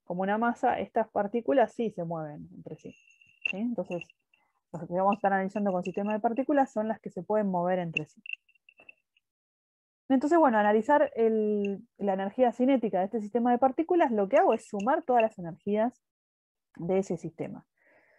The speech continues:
Y si recordamos el teorema de trabajo y energía, yo sé que la, el trabajo total es el delta de energía cinética. Así que ese trabajo total puede ser un trabajo de todas las fuerzas o de la fuerza resultante,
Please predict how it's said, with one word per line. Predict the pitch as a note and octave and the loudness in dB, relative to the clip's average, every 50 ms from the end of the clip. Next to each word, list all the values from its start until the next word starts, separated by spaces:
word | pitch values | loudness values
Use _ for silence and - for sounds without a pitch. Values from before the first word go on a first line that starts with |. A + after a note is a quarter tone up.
| _ _ _ _ _ _ | _ _ _ _ _ _
Y | A3+ G#3+ | 0 0
si | F#3 A3 G#3+ | 2 4 4
recordamos | G3+ G#3 F#3+ G#3+ A3+ C#4+ D4+ C4+ A3 G3 F3+ E3 - - - | 4 4 4 4 6 6 6 6 4 2 -2 -4 -6 -10 -10
el | F3+ F3+ F3 E3+ E3+ E3+ | -6 -6 -4 -4 -4 -2
teorema | F#3 G3 G#3+ A3+ A3+ A3+ | 0 0 0 2 2 2
de | A3+ G#3 | 0 2
trabajo | A3+ A#3 A#3 A#3 - C4 | 4 4 2 2 2 2
y | C4 | 2
energía, | C4 C#4 C#4 C#4 - D#4 E4 E4+ D#4 | 2 2 2 0 0 0 2 2 2
yo | - B3 A3 | 2 0 -4
sé | - - F3+ | -4 -4 -6
que | E3 - E3+ D#3+ | -6 -4 -4 -2
la, | E3 D3+ - - - | -2 -2 -2 -4 -6
el | F3 E3+ D#3+ | -6 -6 -2
trabajo | - E3 F3+ A#3+ B3+ - - C4 | 2 4 4 4 4 4 2 0
total | B3+ C#4+ C#4+ - B3+ A#3+ C4 C#4+ - _ - | 2 0 0 2 2 2 2 2 -2 _ -8
es | - G3 G3 - - | -8 -8 -6 -6 -8
el | F#3+ F#3 F#3 | -6 -4 -4
delta | G3 G3+ G#3 G#3+ A#3 | -4 -2 0 0 2
de | G#3+ F#3+ | 2 0
energía | E3+ D#3+ - - F#3 E3+ D#3+ | 0 -4 -8 -4 -4 -4 -4
cinética. | - - A3+ A#3 F#3+ D#3 D#3 D3 - D3+ - _ _ _ _ _ _ _ _ _ _ _ _ | -2 -2 -2 -2 -2 -4 -6 -10 -12 -14 -16 _ _ _ _ _ _ _ _ _ _ _ _
Así | - F#3 F#3 - - A#3 | 0 0 0 0 0 -2
que | G3+ F#3 E3+ - - - - _ _ _ _ _ _ _ _ _ _ _ _ - | 0 0 -2 -2 -4 -8 -18 _ _ _ _ _ _ _ _ _ _ _ _ -4
ese | - F3 G3+ G#3 | -2 -2 0 2
trabajo | G3+ G#3 A3 A3 A3+ G#3 | 4 4 4 4 2 0
total | G3+ G#3 C#4 B3+ A3 F#3+ | 0 2 4 4 4 4
puede | - F#3+ F#3+ F#3 | 2 0 0 0
ser | - G#3 G3 | -2 -4 -6
un | F#3+ F3+ | -6 -4
trabajo | E3+ F#3 G3+ A3 A3 G3+ - - E3+ D#3 D#3 - _ _ _ _ _ _ - - _ _ _ | 0 2 4 4 4 2 0 -4 -8 -8 -8 -10 _ _ _ _ _ _ -20 -20 _ _ _
de | F#3+ E3 F#3 E3+ | -6 -2 -2 -2
todas | D#3+ - - C4 C4 B3+ B3 | 0 2 4 6 8 8 8
las | B3 B3 B3 | 6 4 2
fuerzas | - F4 D#4 C4+ A#3+ - - A#3 A#3 - - | 4 4 4 4 4 2 -2 -2 -2 -2 -2
o | - F3+ | -2 0
de | F3 E3 | 0 0
la | D#3 D3+ | -2 -2
fuerza | - A#3 A#3 A#3 - A#3 A3 | -2 0 -2 0 0 -2 -2
resultante, | A3+ A3+ - C4+ C4+ C#4 - C#4+ C4 A#3 A3+ B3+ B3+ C#4+ | -2 -4 -4 -4 -2 2 2 2 4 2 2 0 0 -2